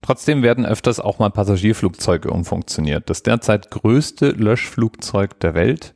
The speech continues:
ist eine Boeing sieben vier sieben Supertanker. Zweiundsiebzigtausend Liter Wasser fassen seine Tanks. Und dann,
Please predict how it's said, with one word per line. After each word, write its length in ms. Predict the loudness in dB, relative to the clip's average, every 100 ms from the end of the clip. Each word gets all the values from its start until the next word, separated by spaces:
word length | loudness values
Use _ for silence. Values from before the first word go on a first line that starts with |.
| _ _ -4
ist 260 | -4 -2
eine 180 | 0 0
Boeing 380 | 2 0 2 0
sieben 260 | -2 -4 -2
vier 200 | -2 -2
sieben 340 | -2 -2 -2
Supertanker. 800 | -4 -2 -2 -2 -6 -4 -6 _ _ _ _ _ _ _ -16
Zweiundsiebzigtausend 1700 | -4 0 2 2 2 0 -2 -4 -2 -4 -12 -4 0 0 0 -2 -2 -8
Liter 580 | 0 0 0 -2 -2 -6
Wasser 500 | -4 -2 -2 -6 -8
fassen 480 | -10 -6 -6 -6 -8
seine 300 | -6 -6 -8
Tanks. 520 | -10 -10 -10 -12 -16 _ _ _ _ _ _ _
Und 140 | -2 2
dann, 340 | 2 0